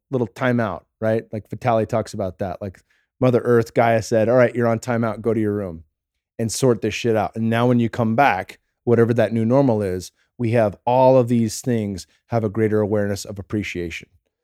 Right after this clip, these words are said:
There's much more gratitude for the things we get to do. And there's a why behind it. And we don't wanna lose those freedoms.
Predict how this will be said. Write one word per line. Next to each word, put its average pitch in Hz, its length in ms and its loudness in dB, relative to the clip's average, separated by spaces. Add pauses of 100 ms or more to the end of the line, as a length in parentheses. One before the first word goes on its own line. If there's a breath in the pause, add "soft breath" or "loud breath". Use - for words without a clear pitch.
(160)
There's 107 180 -2
much 120 280 0
more 117 140 -2
gratitude 104 560 -2
for - 80 -16
the 95 140 -6
things 98 260 -8
we 98 80 -6
get 87 140 -8
to - 100 -16
do. 87 320 -8 (400)
And 107 80 2
there's 107 160 4
a 113 60 4
why 104 240 4
behind 95 400 -2
it. 82 140 -12 (120)
And 110 120 -4
we 107 80 0
don't 117 160 2
wanna 120 160 2
lose 131 260 2
those 104 180 0
freedoms. - 500 -10